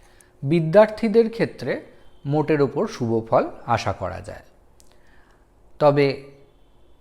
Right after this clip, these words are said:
গুরুজন স্থানীয় ব্যক্তিদের সাথে পড়াশোনার কারণে মনোমালিন্যতা হতে দেখা যাবে। দাম্পত্য জীবনের ক্ষেত্রে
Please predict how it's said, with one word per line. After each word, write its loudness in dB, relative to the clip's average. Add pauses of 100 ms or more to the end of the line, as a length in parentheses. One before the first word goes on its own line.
(280)
গুরুজন 2
স্থানীয় -4
ব্যক্তিদের 0
সাথে -4 (1080)
পড়াশোনার 6
কারণে -2 (840)
মনোমালিন্যতা 0 (160)
হতে -2
দেখা -6
যাবে। -14 (1700)
দাম্পত্য 2
জীবনের 0
ক্ষেত্রে -4